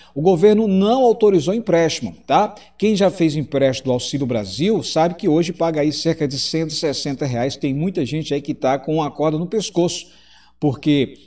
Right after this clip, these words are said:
tava recebendo, por exemplo, seiscentos reais do Bolsa Família, tava tendo um desconto aí de cento e sessenta reais, continua tendo, e teve gente que entrou na tal de regra de proteção, ou seja, pra receber só a metade. Agora imagine, uma pessoa recebendo seiscentos reais,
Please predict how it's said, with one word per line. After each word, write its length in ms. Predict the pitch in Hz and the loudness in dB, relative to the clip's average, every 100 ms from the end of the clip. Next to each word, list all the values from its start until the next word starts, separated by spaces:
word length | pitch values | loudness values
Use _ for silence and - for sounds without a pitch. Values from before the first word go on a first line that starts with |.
| - | -2
tava 220 | 147 143 | 0 0
recebendo, 480 | 143 135 135 127 123 | 0 -2 -2 -2 -2
por 140 | 135 | 0
exemplo, 320 | 123 117 110 - | 0 -2 -6 -4
seiscentos 480 | 135 123 123 117 | -4 -4 -4 -4
reais 240 | 120 107 107 | -4 -4 -6
do 80 | 117 | -6
Bolsa 280 | 113 135 | -6 -6
Família, 520 | 131 214 180 220 254 269 - _ _ _ _ _ - - - | -4 0 0 2 0 -2 -14 _ _ _ _ _ -20 -10 0
tava 260 | 165 160 | 2 4
tendo 220 | - 147 | 2 -2
um 40 | 139 | -4
desconto 460 | 135 - 139 127 | -6 -4 -2 -2
aí 80 | 123 | -2
de 140 | 120 127 | -4 -6
cento 240 | - 127 | -4 -6
e 20 | |
sessenta 460 | - 117 - 120 147 | -4 -6 -4 -4 -4
reais, 260 | 143 190 | -2 -4
continua 460 | - 139 135 135 185 | -4 -6 -4 -2 -2
tendo, 400 | 190 190 226 226 - - - | 0 0 0 -4 -8 -12 -2
e 80 | |
teve 220 | - 214 175 | 4 4 4
gente 220 | 196 - | -2 -4
que 100 | 214 | -4
entrou 360 | 190 196 226 | -2 2 2
na 120 | 190 160 | 2 0
tal 220 | 165 165 | 0 0
de 140 | 160 | 0
regra 380 | 127 143 160 160 | -2 -2 -2 -2
de 140 | 143 | -4
proteção, 600 | 139 156 165 147 - 139 | -4 -4 -2 -4 -2 -2
ou 40 | 131 | -2
seja, 400 | - 123 117 117 - - | -2 -2 0 -4 -8 -6
pra 100 | 139 | -2
receber 440 | 151 151 - 131 131 | 0 0 -2 -2 -2
só 180 | - | -2
a 40 | 147 | 0
metade. 440 | 151 - 95 104 | -2 -4 -8 -2
Agora 180 | 143 208 | 2 2
imagine, 460 | 247 185 127 107 98 - - | 2 0 -2 -6 -8 -20 -12
uma 160 | 135 160 | -6 -2
pessoa 320 | 165 151 160 | -2 0 0
recebendo 440 | 151 - 139 135 | 0 -2 -2 -2
seiscentos 600 | 127 - 208 - 139 131 127 | -4 0 0 0 -6 -6 -6
reais, 420 | 107 117 151 | -4 -4 -6